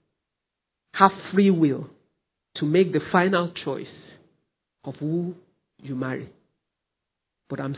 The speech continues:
saying to you, make a smart choice. Don't let the colorful things distract you. As I say to girls, you can make your own money if it's about money. And if you make your own money,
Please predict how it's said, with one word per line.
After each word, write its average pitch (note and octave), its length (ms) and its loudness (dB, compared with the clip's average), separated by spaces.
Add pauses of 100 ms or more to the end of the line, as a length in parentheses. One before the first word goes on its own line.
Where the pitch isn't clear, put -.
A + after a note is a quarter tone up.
(100)
saying G#3+ 320 6
to D3+ 60 -6
you, D3 320 -4 (680)
make G3 400 0 (220)
a D3 60 -8 (180)
smart E3 300 -2 (240)
choice. A#2 220 -8 (1700)
Don't A3 380 8
let F#3+ 460 2
the C#3+ 320 0 (460)
colorful F#3+ 440 4 (100)
things C#3+ 260 -2 (480)
distract - 540 -8
you. C#3 80 -12 (220)
As F#3 120 4
I F3+ 180 4
say B3+ 120 0
to F#3+ 120 -6
girls, D#3 260 -2 (400)
you D#3+ 100 -4
can F#3 160 2
make D#3 180 0
your C#3+ 120 4
own D3 100 2
money C3+ 300 -2
if C#3 100 -4
it's D3 140 -4
about B2+ 240 -4
money. B2+ 260 -6 (4000)
And F3+ 160 2
if G3+ 140 0
you G3+ 80 -2
make A3+ 240 4
your F#3+ 120 6
own F#3+ 160 4
money, D#3 360 -2